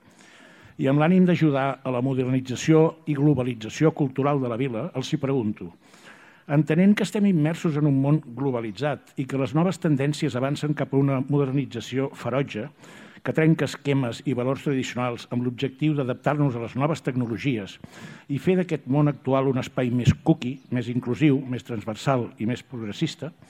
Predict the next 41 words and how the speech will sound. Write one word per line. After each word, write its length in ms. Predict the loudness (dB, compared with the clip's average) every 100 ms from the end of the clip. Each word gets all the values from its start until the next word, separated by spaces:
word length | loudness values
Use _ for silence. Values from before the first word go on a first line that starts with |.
| -20 -20 -20 -20 0
no 80 | 2
troben 240 | 4 2 2
vostès 320 | 2 -2 -4
que 80 | -2
el 80 |
nom 140 | 0 -2
de 80 | -8
Festes 320 | -10 -8 -6
de 80 | -4
Primavera 540 | -2 -2 0 -2 -4
ha 140 | -6 -4
quedat 240 | 0 0
del 160 | 0 -2
tot 160 | 0 -2
obsolet, 420 | -4 -6 -6 -6 -12 -20 -20 -20 -20 -20 -14
que 80 | -2
ha 80 |
quedat 240 | 4 4 4
antiquat 760 | 0 -2 -6 -6 -6 -8 -18 _ -6
i, 240 | -4 -6 -8 -10
i 80 |
carrincló? 540 | -8 -8 -6 -6 -6 -8 -12 _ _ _ -20 _ _ _ _ 2
Davant 240 | 6 6
de 80 | 6
títols 320 | 0 -2 -4
d'esdeveniments 720 | -4 -4 -4 -2 -2 -2 -4 -6
com 160 | -4 -2
ara 220 | -4 -8 -6
B 160 | -6
C 160 | -4 -2 -2
N 100 | -2
Film 240 | 0 0
Festival, 480 | 0 -2 -2 -2 0
zero 240 | 2 2
vuitanta 480 | 2 2 0 0 -2
Barcelona 320 | -4 -4 -2
Fashion, 400 | -2 -2 -6 -8 -10 -16 -20 -20 -2
Mobile 400 | 4 6 6 6
World 320 | 4 2 2
Congress, 480 | 4 4 2 -2 -6 -10
Sonar, 400 | 2 4 4